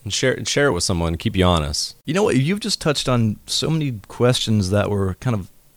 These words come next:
Speaker 2: perfect segues into some of the write-in Q and A.
Speaker 1: Good.
Speaker 2: In fact, in fact, I'm,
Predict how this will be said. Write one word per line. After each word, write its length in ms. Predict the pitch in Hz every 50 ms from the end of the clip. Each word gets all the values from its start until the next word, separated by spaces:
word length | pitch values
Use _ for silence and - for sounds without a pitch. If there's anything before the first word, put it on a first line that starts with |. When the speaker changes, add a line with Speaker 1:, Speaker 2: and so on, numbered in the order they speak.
| _ _ - - - - - -
Speaker 2:
perfect 300 | - 143 143 - 120 -
segues 680 | - - 123 120 123 110 110 104 104 104 104 - -
into 360 | 110 107 104 - - 107 101
some 200 | - - 113 110
of 60 | 101
the 360 | 101 101 98 95 98 98 87 - -
write-in 580 | 90 98 101 101 107 120 123 117 107 101 98
Q 180 | - - 113 104
and 100 | 98 98
A. 240 | 92 90 90 87 - _ - - -
Speaker 1:
Good. 160 | - 82 90
Speaker 2:
In 60 | 117 135
fact, 160 | 156 151 -
in 80 | 147 135
fact, 260 | - - 160 - 160
I'm, 180 | 147 147 131